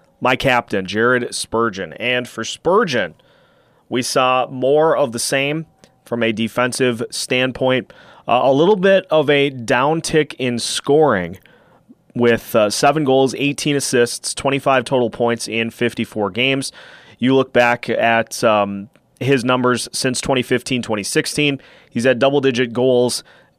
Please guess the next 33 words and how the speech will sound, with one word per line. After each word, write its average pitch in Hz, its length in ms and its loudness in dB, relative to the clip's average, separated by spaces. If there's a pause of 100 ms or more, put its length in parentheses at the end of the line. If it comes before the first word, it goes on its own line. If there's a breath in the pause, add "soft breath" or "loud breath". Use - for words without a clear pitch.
(120)
in 123 340 2
four 156 640 2
of 135 220 2
those 120 240 2
seasons, 117 560 -2
had 107 260 -4
nine 127 560 0
in 123 200 -4
twenty 123 240 -4
seventeen, 117 480 -2
twenty 104 280 -6
eighteen, 123 460 -6
nine 98 180 -4
goals, 120 360 0
that 123 140 0
is, 120 300 0 (500 loud breath)
and, 92 300 -4
uh, 92 100 -2
seven 107 400 0
this 123 220 -2
year, 120 160 2
although 107 440 0 (360 loud breath)
a 104 100 -2
truncated 147 580 0
season 120 380 -2
at 101 80 -4
fifty-four 113 580 -2
games. 98 560 -8
You 101 120 -4
wonder 113 420 0 (220)
if, 110 340 -4
uh, 110 240 2
with 135 360 -2